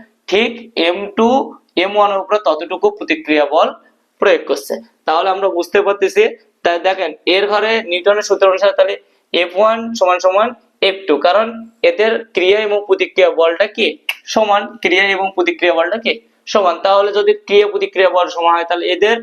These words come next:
নির্দিষ্ট দিকে মোট ভরবেগের, এটা মোট ভরবেগ, এই দুটার ভরবেগ কোনো পরিবর্তন হবে? হবে না।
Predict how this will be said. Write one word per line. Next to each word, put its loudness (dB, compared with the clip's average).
নির্দিষ্ট 2
দিকে 0
মোট 2
ভরবেগের, 0
এটা 0
মোট 2
ভরবেগ, 0
এই 0
দুটার 0
ভরবেগ -2
কোনো 2
পরিবর্তন 0
হবে? 0
হবে -4
না। -20